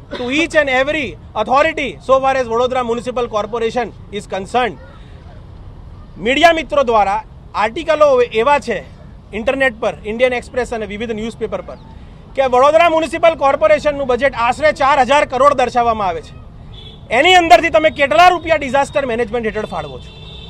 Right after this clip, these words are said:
કાલે સરકાર કે કોઈ કશું આપે નહીં, તો તમે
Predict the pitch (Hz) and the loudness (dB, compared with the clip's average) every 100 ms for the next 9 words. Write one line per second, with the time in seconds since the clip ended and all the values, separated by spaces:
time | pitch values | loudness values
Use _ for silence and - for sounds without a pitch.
0 | - 180 214 285 285 269 - - - - | -6 0 6 8 8 4 -6 -18 -20 -18
1 | - 214 220 285 311 262 285 262 269 233 | -4 -4 2 4 4 2 0 4 4 2
2 | 202 - 214 226 214 208 254 247 254 170 | -10 -8 -6 -2 0 2 0 0 -2 -4
3 | - - - - 247 240 247 277 285 | -14 -20 -20 -6 -4 -2 2 2 2